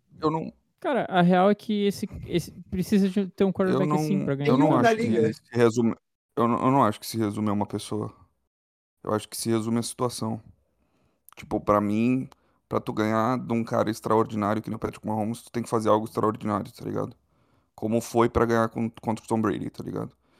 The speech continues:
Speaker 1: Tipo, é o Eli saindo de um sec completamente garantido pra lançar uma bomba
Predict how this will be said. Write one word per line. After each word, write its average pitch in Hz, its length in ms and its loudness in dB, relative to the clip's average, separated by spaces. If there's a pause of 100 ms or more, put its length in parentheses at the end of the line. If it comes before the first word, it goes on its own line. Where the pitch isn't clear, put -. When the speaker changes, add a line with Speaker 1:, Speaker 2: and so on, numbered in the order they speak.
(200)
Speaker 1:
Tipo, - 220 -8
é 104 60 4
o 104 80 4
Eli 113 460 4
saindo 113 400 -4
de 110 100 -6
um 110 140 -6
sec 110 680 -2
completamente 110 880 -4 (180)
garantido 117 800 2 (280)
pra 123 120 -2
lançar 120 360 0
uma 120 200 2
bomba 123 560 0